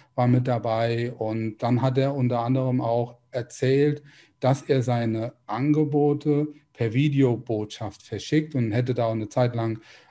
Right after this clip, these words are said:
ähm, gesucht nach einem guten Programm und hätte das gefunden und war ganz happy und hat mir dann auch im Nachgang,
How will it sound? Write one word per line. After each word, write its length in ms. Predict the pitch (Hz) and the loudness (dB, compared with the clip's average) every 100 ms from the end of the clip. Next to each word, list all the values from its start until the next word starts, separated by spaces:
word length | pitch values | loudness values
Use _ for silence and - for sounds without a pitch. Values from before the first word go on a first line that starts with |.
| - | -4
ähm, 200 | 120 113 | -2 0
gesucht 520 | 104 107 185 208 180 | -2 2 4 4 2
nach 160 | 147 139 | 0 0
einem 320 | 143 127 123 | 0 0 0
guten 320 | 127 143 147 | 2 0 0
Programm 480 | 135 123 131 139 156 | -2 -4 0 2 2
und 100 | 127 | 2
hätte 300 | 117 143 147 | 2 2 0
das 240 | 131 123 | 0 -2
gefunden 400 | - - 170 190 | -4 -2 0 2
und 140 | 165 135 | 2 2
war 160 | 131 | 2
ganz 260 | 127 120 117 | 0 -2 -2
happy 440 | 147 147 147 143 | -2 0 0 0
und 160 | 139 117 | 0 -2
hat 200 | 120 - | -4 -4
mir 80 | 127 | -2
dann 220 | 123 123 | 0 0
auch 280 | 120 120 117 | 0 -2 -2
im 120 | 113 | -4
Nachgang, 600 | 117 131 - 127 123 127 | -2 -4 -2 0 2 0